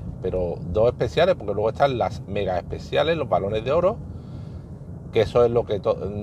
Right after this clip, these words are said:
yo llevo coleccionando, él colecciona del año actual y yo colecciono los de, intento completar los de años anteriores. Cuando él, cuando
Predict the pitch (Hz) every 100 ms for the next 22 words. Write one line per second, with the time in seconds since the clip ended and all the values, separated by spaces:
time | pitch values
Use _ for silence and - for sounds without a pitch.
0 | 104 110 120 135 147 147 147 135 139 135
1 | 160 156 151 160 156 160 160 127 135 147
2 | 131 110 98 92 110 131 123 - 135 139
3 | 120 113 101 113 123 120 113 117 117 135
4 | 131 107 110 120 - 87 98 85 - 90
5 | 90 92 113 - - - - - - -
6 | - - - - - - - 113 107 107
7 | 104 101 101 95